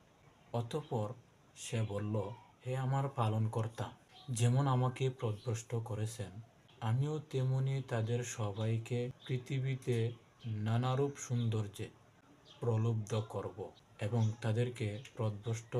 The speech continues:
করে দেব, তবে যারা আপনার একনিষ্ঠ বান্দা তাদের ব্যতীত।"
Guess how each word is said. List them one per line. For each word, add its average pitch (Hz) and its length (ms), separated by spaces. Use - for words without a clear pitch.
করে 101 220
দেব, 90 200
তবে 135 180
যারা 131 300
আপনার 113 680
একনিষ্ঠ 131 720
বান্দা 107 480
তাদের 104 320
ব্যতীত।" 101 340